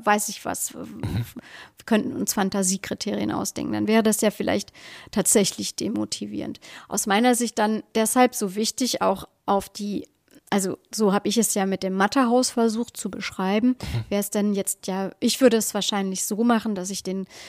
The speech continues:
Speaker 1: die Kriterien bleiben also gleich, es müssen zwanzig Meter eigenständig gefahren
Speaker 2: Mhm.
Speaker 1: werden, kein Fuß auf den Boden, keine Stützräder,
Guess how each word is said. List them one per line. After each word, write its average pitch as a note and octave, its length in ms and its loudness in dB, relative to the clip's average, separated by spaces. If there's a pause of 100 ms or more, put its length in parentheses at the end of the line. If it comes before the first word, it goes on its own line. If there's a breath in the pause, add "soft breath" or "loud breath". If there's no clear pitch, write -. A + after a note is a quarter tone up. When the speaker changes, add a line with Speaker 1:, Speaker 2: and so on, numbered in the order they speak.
(220 loud breath)
Speaker 1:
die G3 300 -6
Kriterien A#3+ 600 4
bleiben G3 280 0
also F3+ 180 -4
gleich, B3+ 340 6
es - 120 -8
müssen F#3+ 200 -2
zwanzig F3+ 440 -4
Meter G#3 520 2
eigenständig F#3+ 640 -4
gefahren A#3+ 420 4
Speaker 2:
Mhm. A#3 80 4
Speaker 1:
werden, G#3 560 0
kein F#3 240 -4
Fuß A#3+ 260 -4
auf F#3 160 -4
den F#3+ 320 -6
Boden, B3 420 6
keine F#3 280 -4
Stützräder, A3 960 -2